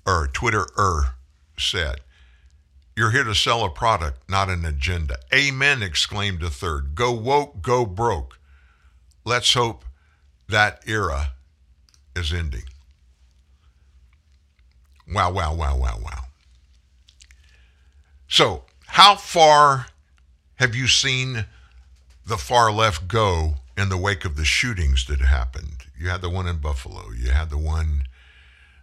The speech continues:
oh man, we've had three of them. You had one in California. Where was the other one? I can't even think of it right now, but we had three over the last few days.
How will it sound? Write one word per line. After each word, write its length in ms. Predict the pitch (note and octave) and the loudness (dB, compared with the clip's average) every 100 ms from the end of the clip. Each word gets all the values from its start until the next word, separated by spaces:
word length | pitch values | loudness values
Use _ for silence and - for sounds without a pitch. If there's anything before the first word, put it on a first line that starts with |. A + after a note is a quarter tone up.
| _ - - | _ -20 -12
oh 440 | F2+ D#2 C#2 C2 | -10 -8 -8 -8
man, 260 | C2 C#2+ D#2+ | -8 -8 -8
we've 180 | F2 D#2+ | -6 -4
had 200 | E2 C#2 | -4 -4
three 280 | - F2 F2 | -6 -4 -2
of 120 | C2 | -2
them. 160 | A#1+ | 0
You 80 | C2 | 2
had 180 | C#2+ D2 | 2 0
one 180 | D#2 E2+ | -2 -2
in 80 | D2+ | -4
California. 960 | - E2 D2+ C#2+ - D#2+ C#2+ - B1 - _ _ _ _ _ _ _ _ _ | -4 -4 -4 -6 -4 -2 0 -2 -6 -8 _ _ _ _ _ _ _ _ _
Where 140 | A2+ | -6
was 220 | A2 E2 - | -4 -4 -4
the 120 | C2+ | -6
other 180 | A#1+ - | -6 -12
one? 140 | - - _ _ _ - | -18 -20 _ _ _ -10
I 80 | - | -10
can't 220 | - F2 | -4 -2
even 180 | C#2+ B1+ | 0 0
think 220 | C#2 C2+ | 0 -4
of 120 | A#1 | -6
it 120 | A#1 | -8
right 160 | A#1 B1 | -8 -6
now, 140 | C2 | -4
but 200 | C2+ E2 | -4 -6
we 140 | F2 F2+ | -4 -4
had 160 | F2+ | -4
three 320 | - G2+ G#2 D#2 - - - _ _ - | -4 -4 -4 -6 -16 -20 -20 _ _ -8
over 180 | G2 F#2 | -4 -2
the 100 | F2+ | -2
last 320 | F2+ E2+ D#2+ | 0 0 0
few 200 | - E2 | -2 -4
days. 540 | C2+ A#1 - - - | -4 -4 -6 -8 -10